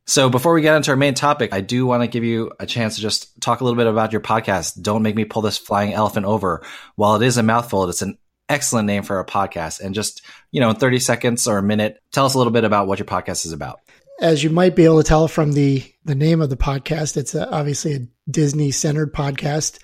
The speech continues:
Speaker 2: Ostensibly, it's for dads and families who are going to make a trip to one of the Disney parks, them make it a little bit easier, kinda like what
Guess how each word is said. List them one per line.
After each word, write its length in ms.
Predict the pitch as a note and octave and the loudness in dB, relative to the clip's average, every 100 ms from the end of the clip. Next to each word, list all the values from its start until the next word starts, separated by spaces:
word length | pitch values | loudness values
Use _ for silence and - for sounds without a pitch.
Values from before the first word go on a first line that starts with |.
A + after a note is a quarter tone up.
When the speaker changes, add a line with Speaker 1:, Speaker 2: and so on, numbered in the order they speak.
| - | -4
Speaker 2:
Ostensibly, 600 | D3 - F#3 - E3 D3 | -2 2 2 4 4 4
it's 120 | C#3 | 2
for 360 | - D3 C#3 - - _ _ _ - | 2 2 2 -4 -20 _ _ _ 0
dads 440 | D3+ D3+ D3+ C#3 | 2 4 2 0
and 140 | C#3+ C3+ | -4 -2
families 680 | D#3+ D3+ D3+ C#3+ C#3+ - _ _ _ | 0 0 0 0 -2 -6 _ _ _
who 160 | - D#3 | -8 -4
are 160 | C#3+ | -4
going 460 | C#3 D#3 C#3 C#3 C3 _ _ _ | 0 0 2 -2 -6 _ _ _
to 120 | - | -6
make 240 | D3 D3 D#3 | -2 -2 -2
a 100 | C3+ | -4
trip 260 | - D3+ | 0 0
to 140 | - D3 | 0 -2
one 140 | D3+ | -2
of 60 | C3+ | -2
the 80 | |
Disney 280 | C3 D3+ C#3+ | 0 0 0
parks, 480 | - D3+ D3+ - - _ _ | -4 -2 -4 -4 -12 _ _
them 480 | E3 D3 D3 D3 - _ - | -4 0 0 -2 -8 _ -4
make 240 | D3+ D3 | -2 0
it 60 | C#3+ | 0
a 20 | |
little 180 | C#3+ D3 | 4 6
bit 140 | C#3+ | 6
easier, 340 | C#3+ D3+ E3+ F#3+ | 6 4 6 2
kinda 240 | F#3 D3 | 2 -2
like 220 | C#3+ C#3 | 0 0
what 160 | D#3 - | 0 -2